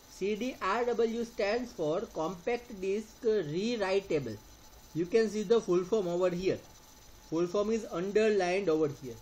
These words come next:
right? सी डी आर डब्ल्यू का मतलब क्या है? कॉम्पैक्ट डिस्क रीराइटेबल। उसका मतलब ये हुआ कि आप इसके अंदर डेटा जब चाहो तब राइट कर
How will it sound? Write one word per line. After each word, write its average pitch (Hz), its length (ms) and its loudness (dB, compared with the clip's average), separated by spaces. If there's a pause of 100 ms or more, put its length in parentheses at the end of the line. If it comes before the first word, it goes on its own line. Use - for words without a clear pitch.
right? 180 240 -6 (920)
सी 180 140 -2
डी 226 160 2
आर 214 180 2
डब्ल्यू 220 300 0
का 226 120 -2
मतलब 220 340 -4
क्या 254 140 -2
है? 247 160 -4 (120)
कॉम्पैक्ट 226 640 -6
डिस्क 226 360 -4
रीराइटेबल। 185 880 -2 (1200)
उसका 220 240 -2
मतलब 208 320 -4
ये 240 120 0
हुआ 165 240 -2 (460)
कि 190 60 -2
आप 208 320 -2
इसके 180 300 -4
अंदर 220 320 -2
डेटा 196 320 -2 (100)
जब 196 240 -4
चाहो 214 240 -2
तब 202 280 -6
राइट 160 300 -2
कर 214 100 2